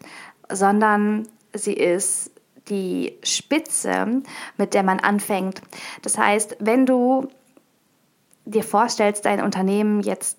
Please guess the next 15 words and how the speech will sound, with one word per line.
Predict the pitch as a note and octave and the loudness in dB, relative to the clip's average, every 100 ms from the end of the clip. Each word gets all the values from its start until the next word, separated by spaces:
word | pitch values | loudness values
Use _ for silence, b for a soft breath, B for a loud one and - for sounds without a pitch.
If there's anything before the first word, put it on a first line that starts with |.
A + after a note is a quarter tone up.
| - | -2
neu | G#3+ B3 | 4 4
auszurichten, | - A3 B3 - A3 G#3 - G3 G3+ B B B B | 4 2 2 -4 -4 -4 -6 -6 -8 B B B B
dann | G3 G3+ A3 G#3+ A3 - - - | 2 2 4 2 0 -4 -12 -6
beginne | F#3+ F#3 G#3+ G3+ G3+ - | -6 -2 0 2 0 0
immer | B3 G3 F#3 F#3+ - - | 0 2 0 -2 -6 -8
mit | G#3 F#3+ | -6 -2
der | F#3+ F#3 | -2 -4
Vision. | F3+ F#3 F3+ F#3+ G3+ _ _ b b b | -6 -6 -4 -4 -8 _ _ b b b
Beginne | G3 A3 G#3 | -4 0 0
immer | - A3 A3+ A3+ A#3 A3+ | 0 2 2 2 0 0
mit | G3+ - | -2 0
dem, | G3+ G3+ | 0 2
was | - - | 0 -2
unvorstellbar | A3+ G#3+ - - G3+ G3 - | -4 -4 -4 -2 -2 -2 -4
ist. | - - | -4 -8